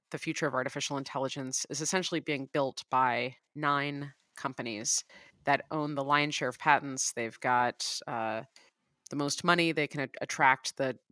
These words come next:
the top talent. They, they've got the custom silicon, the custom frameworks, the custom s-,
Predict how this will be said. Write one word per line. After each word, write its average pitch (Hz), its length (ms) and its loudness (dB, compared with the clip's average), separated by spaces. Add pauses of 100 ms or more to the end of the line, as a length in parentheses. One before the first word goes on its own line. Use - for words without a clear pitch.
(100)
the 143 60 -6
top 139 320 4
talent. 143 640 -2
They, 135 180 -2
they've 135 200 -2
got 143 180 -2
the 135 80 -4
custom 139 340 -4
silicon, 135 480 -2
the 123 100 -12
custom 127 540 -4
frameworks, 156 540 -2
the 120 80 -8
custom 120 480 -10
s-, - 140 -10